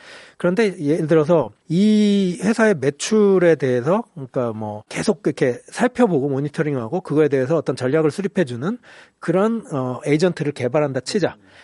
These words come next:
예, 그러면은 뭐 이런 식의 다이어그램 지금, 어, 왼쪽 하단에 그 화면에 띄워놓은 다이어그램을 표시하면 지금 이거와 같아요. 뭐냐면 스타트에서 출발을 하고요.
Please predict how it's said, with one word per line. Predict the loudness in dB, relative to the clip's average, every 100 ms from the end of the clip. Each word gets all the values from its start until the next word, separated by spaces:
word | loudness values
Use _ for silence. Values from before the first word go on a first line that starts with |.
| _ -8
예, |
그러면은 | 0 2 4 4 2 0 0
뭐 | 0
이런 | 4 4
식의 | 4 2
다이어그램 | 2 4 4 4 2
지금, | 0 0 0 0 -2 -4
어, | -2 0
왼쪽 | 0 -2 0
하단에 | 2 2 2 0 -2 -4 -8 -20 -20 _ -6
그 | -2 -2
화면에 | 0 2 2
띄워놓은 | 2 0 2 2
다이어그램을 | 0 0 2 2 0 0
표시하면 | 0 0 0
지금 | -2 -4
이거와 | 0 4 4
같아요. | 0 -8 -10 -8
뭐냐면 | -10 -10
스타트에서 | -8 -4 -4 _ -2 2 4 2 0 -4
출발을 | -6 -4 -2 -2
하고요. | -4 -4 -6